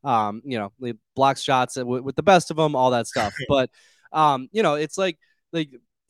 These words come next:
Speaker 1: he and Jason Tatum are just so good together. And, like, it, it makes a lot of sense that Tatum likes playing with him, um, beyond, beyond the lobs,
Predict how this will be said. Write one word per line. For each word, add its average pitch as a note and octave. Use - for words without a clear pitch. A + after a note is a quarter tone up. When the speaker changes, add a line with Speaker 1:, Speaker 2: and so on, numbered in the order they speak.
Speaker 1:
he A3
and D#3+
Jason F3+
Tatum D3
are C3+
just -
so F3
good -
together. A#2+
And, D3
like, C#3+
it, D3
it D#3+
makes G3
a G3+
lot E3+
of C#3
sense B2+
that C3
Tatum A#2+
likes A2+
playing G#2
with G#2
him, G#2
um, A#2
beyond, E3+
beyond A#3
the F#3
lobs, B2+